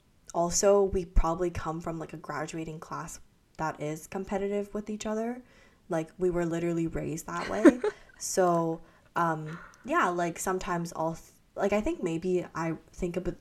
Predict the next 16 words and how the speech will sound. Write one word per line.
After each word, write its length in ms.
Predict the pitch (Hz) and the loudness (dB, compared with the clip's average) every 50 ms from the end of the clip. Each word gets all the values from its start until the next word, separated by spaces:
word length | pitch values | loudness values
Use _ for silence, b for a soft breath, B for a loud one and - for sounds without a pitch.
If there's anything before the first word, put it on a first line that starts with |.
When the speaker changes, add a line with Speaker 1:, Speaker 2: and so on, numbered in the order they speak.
| _ _ - | _ _ -6
Speaker 1:
about 320 | 185 165 165 160 - - | -2 2 2 2 2 0
this 100 | - 170 - | -4 -6 -4
question 380 | - - 165 165 - - 180 165 | -2 -2 -2 -2 -2 -4 -4 -2
more 180 | 160 147 151 | -2 -2 -4
in 60 | 156 160 | -4 -4
the 60 | 160 | -6
context 540 | 160 - - 151 151 165 170 165 - - - | -8 -6 -8 -8 -8 -6 -8 -10 -10 -8 -8
of, 120 | 160 170 196 | -8 -8 -6
like, 260 | 160 147 151 - b b b b b b b - | -8 -8 -8 -10 b b b b b b b -12
work 500 | 170 156 165 160 - 196 262 269 - - - | -8 -6 -4 -2 -2 -4 -4 -6 -10 -12 -10
and 140 | - 170 165 | -8 -6 -6
my 120 | 160 151 151 | -6 -6 -6
professional 520 | - 170 160 - - 170 - - 196 202 | -6 -6 -6 -10 -10 -10 -10 -8 -10 -10
career. 400 | 202 - 226 226 240 262 285 277 285 | -8 -6 -6 -4 -2 -2 -4 -2 -2
But, 100 | - - | -2 0
like, 220 | 185 175 170 165 | 0 0 0 -2